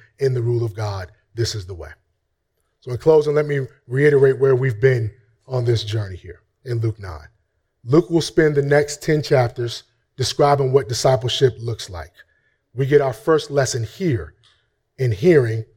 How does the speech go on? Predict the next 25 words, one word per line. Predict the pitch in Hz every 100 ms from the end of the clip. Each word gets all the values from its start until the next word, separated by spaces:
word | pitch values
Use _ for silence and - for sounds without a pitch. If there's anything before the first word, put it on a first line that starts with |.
| _ _
about | 113 127 113
what | 110 131 120 _ _
discipleship | 117 139 107 110 120 113
is | 98
made | 104 95 85
of. | - - _ _ _ _ _
Costly | - 156 151 160
discipleship | 143 - 147 117 139 - 131 120 - _ _ _
is | 131 131 123 117 - _
preeminently | - 143 151 139 117 104 104 - _ _
a | 147 123
Christ-centered | - - 165 147 139 - - 170 143 139 113 107 - _ _ _ -
discipleship, | 120 - 123 113 101 - - - _
committed | - 131 143 135
discipleship. | 104 - 98 80 71 - - _ _ _ _ _ _ _
Through | 143
the, | 131 113 - _ _
through | 113
the | 107
hard | - 165 180 165
road | 165 151
of |
suffering | - 180 156 165 151
and | 143
rejection, | 139 113 127 113 127 110